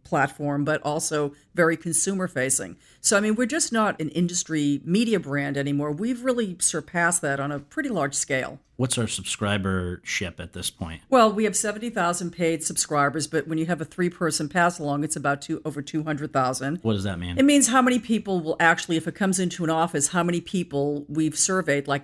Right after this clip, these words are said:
Speaker 1: actually will look at that copy.
Speaker 2: Okay.
Speaker 1: So it's, it's that copy plus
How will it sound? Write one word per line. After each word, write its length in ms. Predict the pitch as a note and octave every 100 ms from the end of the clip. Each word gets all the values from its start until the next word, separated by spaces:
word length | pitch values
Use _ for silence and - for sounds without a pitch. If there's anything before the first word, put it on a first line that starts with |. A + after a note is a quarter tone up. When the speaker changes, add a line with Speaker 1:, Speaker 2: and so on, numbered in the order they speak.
| -
Speaker 1:
actually 360 | D3 - D#3+ C#3+
will 160 | D3
look 160 | D3 D3
at 100 | -
that 180 | C3 -
copy. 380 | F3 D#3 -
Speaker 2:
Okay. 60 | F#2
Speaker 1:
So 400 | - D3+ D3 D3+
it's, 220 | D#3 -
it's 220 | - C#3+ -
that 280 | E3+ F3+
copy 320 | - D3 C#3+ C#3+
plus 360 | - D3 C#3